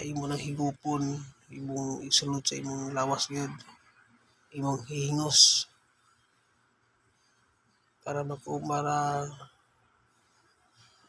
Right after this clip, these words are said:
ma-, Padulong di sa sulod sa inyong lawas.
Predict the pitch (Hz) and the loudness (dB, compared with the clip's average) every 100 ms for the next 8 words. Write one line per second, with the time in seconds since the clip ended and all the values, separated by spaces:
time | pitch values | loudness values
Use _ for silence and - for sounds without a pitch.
0 | 147 143 139 143 71 69 69 - - - | -2 2 4 4 2 2 0 -2 -6 -14
1 | - - - - - - 156 160 151 156 | -18 -20 -20 -20 -10 -2 2 4 4 4
2 | 143 147 143 139 139 143 147 143 135 139 | 4 6 4 4 4 2 2 2 6 6
3 | 143 139 139 139 139 - - - - | 6 6 6 6 10 12 12 8 4